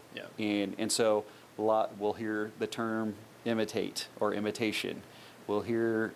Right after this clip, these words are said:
Speaker 2: uh, the term put on or, or, or wore or, or carried on or something like this. And so the incarnation principle, and, and here in the next week or two, he's gonna really hit that hard. That's important, so,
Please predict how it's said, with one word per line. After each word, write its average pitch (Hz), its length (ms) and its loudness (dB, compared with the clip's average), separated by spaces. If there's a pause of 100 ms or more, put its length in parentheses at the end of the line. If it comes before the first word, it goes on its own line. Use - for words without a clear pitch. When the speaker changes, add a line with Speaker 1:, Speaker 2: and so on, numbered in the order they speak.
(100)
Speaker 2:
uh, 104 300 6
the 101 100 -2
term 107 440 -2
put 120 260 2
on 101 520 2
or, 98 220 0 (360)
or, 107 160 4
or 107 160 2
wore 104 540 4
or, - 140 -4 (240)
or 107 80 -6
carried 110 420 0
on 98 300 2
or 98 60 -2
something 117 340 2
like 101 220 2
this. - 280 2 (460)
And 117 100 2
so 117 240 4 (460)
the 113 320 0
incarnation 139 800 2
principle, 101 640 -4 (160)
and, 104 160 -2 (260)
and 104 320 2
here 127 500 4
in 117 100 0
the 113 80 2
next 117 340 0
week 113 240 0
or 107 60 2
two, 104 280 0
he's 113 200 0
gonna 104 340 2
really 104 540 2 (400)
hit 113 140 0
that 98 140 4
hard. 98 240 2 (480)
That's 143 240 6
important, 135 400 6
so, 123 200 2